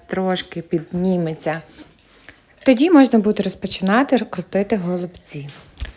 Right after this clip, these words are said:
Цю страву у нашій родині полюбляють, тому готую я її частенько. Ну і ось вже готова наша картопелька. Капуста у мене вже опарена, тепер обрізаю листки. Повторюсь, тут у мене одна головка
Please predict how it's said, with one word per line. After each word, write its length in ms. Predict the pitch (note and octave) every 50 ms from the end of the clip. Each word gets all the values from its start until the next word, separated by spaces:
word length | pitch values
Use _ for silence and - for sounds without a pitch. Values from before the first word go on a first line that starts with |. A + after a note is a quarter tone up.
| - - -
Цю 160 | - - B3+ A#3
страву 380 | A#3 - A3 G3+ F#3+ E3+ F#3
у 40 | F#3+
нашій 300 | F#3 F#3 F#3 - - F#3
родині 340 | D#3+ E3 D#3 F3+ E3 E3+ E3
полюбляють, 600 | E3 F3 E3 D#3 D#3 D3 E3+ F3+ B3 E4+ F4+ -
тому 240 | - A3 A3+ A3+ A3+
готую 380 | G3+ F#3+ F#3+ - F3+ G#3 A3+ A3+
я 160 | G#3 G3 F#3
її 280 | F3+ F3 E3 E3+ F#3+
частенько. 640 | F#3 - - F#3 - - - C#3+ C#3 D3 D#3 - - - - _ _ _ _ _ _ _ _ _ - - - - - - - _ -
Ну 140 | C#4+ F#4+ G4+
і 100 | E4 B3
ось 260 | G#3 A3 B3 A#3+ -
вже 200 | G3 F#3 G3+ G3+
готова 480 | G#3 F#3 F#3+ F#3+ - F#3 F3+ F3 F3
наша 260 | F3 F3 F3+ E3+ - -
картопелька. 760 | - - D#3+ - - D3 D3 D3 - G#3+ A3 - D#4+ F#4 F#4 - - - - - - - - - - - -
Капуста 380 | A3+ G#3 - A3 A3+ - A3+
у 40 | G#3
мене 340 | G#3 G3 G3 G3 F#3 F#3 F#3+
вже 240 | F3+ E3+ F#3+ F3+ F3+
опарена, 560 | E3 - - F3+ F#3 G#3 A#3+ C#4 B3+ A#3+ A3+
тепер 300 | G#3+ - - - F#3+ F#3+
обрізаю 480 | F3+ E3 E3+ E3+ D#3+ F3+ F3+ F3 E3 D#3
листки. 520 | D#3 D3+ - - - - E3 G#3+ C#4+ G#4 - _ _ _ _ _ _ _ _ - - - _ _ _ _ _ _ _ _ _ _ _ _ _ _ _ _ _ _
Повторюсь, 460 | - B3 A3+ A#3+ A#3 A3 G#3 G3+ G3
тут 260 | - - G#3+ G3+ -
у 40 | F#3+
мене 320 | F3 F#3+ F#3+ F#3 F3+ F#3 G3 - -
одна 360 | - F#3 - - F#3 F3 E3
головка 640 | D#3+ D#3+ E3 D#3+ D#3+ D#3+ D#3+ D#3 D#3 - E3 D#3+